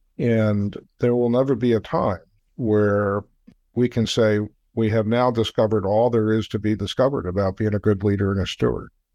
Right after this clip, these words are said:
That's just never gonna happen. It's gonna be constantly evolving, uh, and hopefully evolving in a positive direction. We'll get better and better as we analyze and communicate, uh, these concepts that we have.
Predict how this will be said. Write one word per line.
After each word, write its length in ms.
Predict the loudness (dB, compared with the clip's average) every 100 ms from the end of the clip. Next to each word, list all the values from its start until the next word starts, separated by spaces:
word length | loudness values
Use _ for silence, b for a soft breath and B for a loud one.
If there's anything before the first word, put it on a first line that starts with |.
| -2
That's 220 | -2 -2
just 240 | -8 0
never 180 | 0 0
gonna 200 | -2 -2
happen. 360 | -2 -2 -4 -10
It's 140 | -12 -6
gonna 180 | -4 -2
be 140 | -4
constantly 720 | -4 0 0 0 -4 -2 0
evolving, 500 | 0 0 -2 -4 -14 _ -6
uh, 160 | -6 -2
and 180 | -2 2
hopefully 520 | 2 2 0 0 -2 -8 _ _ _ _ _ _ _ -4
evolving 540 | 0 4 4 4 2
in 100 | 0
a 80 | -2
positive 580 | -2 2 2 0 -4 -4
direction. 480 | -4 -4 -4 -10 -20 _ _ _
We'll 120 | -4
get 260 | -2 -2 0
better 340 | 0 2 0
and 140 | -2 -2
better 320 | -2 0 -2
as 180 | -4 -10
we 100 | -20 _ 0
analyze 720 | 2 2 2 2 2 2 0
and 200 | -2 -2
communicate, 720 | -2 0 2 0 -2 -2 -2 -6
uh, 160 | -8 -6
these 220 | -4 -4
concepts 540 | 0 0 2 0 -2 -4
that 120 | -4
we 140 | -4
have. 240 | -4 -6